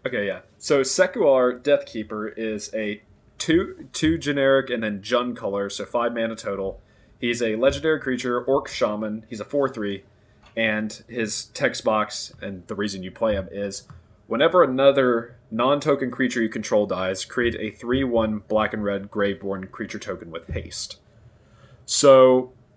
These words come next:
Sekuar is always gonna have a place in my heart just because I think it's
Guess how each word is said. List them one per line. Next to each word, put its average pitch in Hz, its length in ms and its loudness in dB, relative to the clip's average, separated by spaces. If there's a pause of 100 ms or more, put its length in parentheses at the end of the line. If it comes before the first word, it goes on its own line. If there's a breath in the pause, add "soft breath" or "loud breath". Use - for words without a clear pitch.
(220)
Sekuar 180 800 6
is 135 160 -2
always 127 260 4
gonna 131 160 0
have 120 160 2
a 110 160 2 (160)
place 117 240 0
in 110 60 -6
my 104 140 2
heart 110 180 2
just 107 120 -8
because 117 220 -4
I 101 80 0
think 113 320 -6
it's 113 220 -6